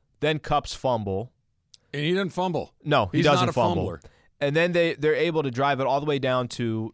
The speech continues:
Speaker 1: the twenty-four-yard line, and that's where Mariota throws the interception, which, by the way, wasn't an awful pass. It was a really good play from Jalen Ramsey, so I'm sure that was just a,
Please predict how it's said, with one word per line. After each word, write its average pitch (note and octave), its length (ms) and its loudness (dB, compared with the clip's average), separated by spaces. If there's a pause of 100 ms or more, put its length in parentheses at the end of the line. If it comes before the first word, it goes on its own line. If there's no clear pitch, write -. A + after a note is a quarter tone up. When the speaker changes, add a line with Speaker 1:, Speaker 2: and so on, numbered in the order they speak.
Speaker 1:
the A2+ 80 -10
twenty-four-yard B2 800 -2
line, G#2+ 260 -2
and G#2 100 -6
that's A2 200 -4
where G#2 320 -4
Mariota A2+ 400 0
throws G#2+ 280 -2
the G#2 80 -6
interception, C3 500 -6
which, D3+ 240 -6 (100)
by E3 140 2
the D3+ 100 2
way, C#3 160 2
wasn't B2+ 360 -2
an A2+ 160 -4
awful A2+ 380 -2
pass. A#2 540 -4
It A#2+ 60 -4
was B2+ 160 -4
a B2+ 40 0
really C3 200 0
good A2 180 -4
play A2+ 160 0
from G#2 200 -6
Jalen G#2 340 -2
Ramsey, G#2+ 400 -4
so G#2+ 140 -6
I'm G2+ 100 -6
sure A#2 180 -4
that G#2 60 0
was G2 140 -4
just G#2+ 240 -6
a, F#2+ 200 -4